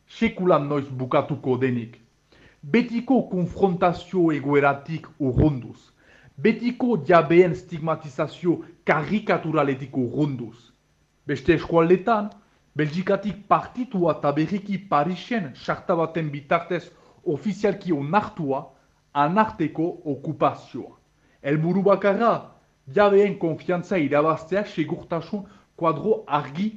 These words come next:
batekin. Eien espazio hutsetan, apartetan, etxeetan, imuebleetan, bulegoetan,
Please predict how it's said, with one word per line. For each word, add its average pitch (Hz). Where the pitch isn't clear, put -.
batekin. 123
Eien 165
espazio 156
hutsetan, 208
apartetan, 196
etxeetan, 170
imuebleetan, 151
bulegoetan, 151